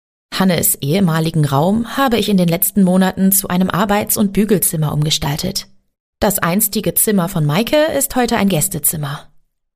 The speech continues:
Eigentlich ist die Wohnung viel zu groß für mich, aber sie liegt nun mal über der Praxis und nah am Strand.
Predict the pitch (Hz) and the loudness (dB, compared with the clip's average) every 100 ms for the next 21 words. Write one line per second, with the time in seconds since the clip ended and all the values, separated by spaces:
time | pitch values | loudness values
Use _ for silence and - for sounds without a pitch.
0 | _ _ _ _ _ _ _ _ _ _ | _ _ _ _ _ _ _ _ _ _
1 | 147 160 226 233 226 202 202 160 180 202 | 0 2 4 4 2 0 0 0 2 2
2 | 185 - 277 - 214 - 185 - - 143 | 0 -2 -2 0 -2 0 -2 0 0 -2
3 | 147 156 - - - _ - 247 226 233 | -2 -6 -10 -12 -20 _ -6 0 2 2
4 | 254 - 233 220 220 226 226 220 - 247 | 0 2 4 4 2 0 0 0 -2 -4
5 | - 151 - - 202 190 170 190 180 170 | -2 -2 -4 -4 -2 0 2 2 2 0
6 | - - 151 151 - - | -2 0 0 0 -4 -12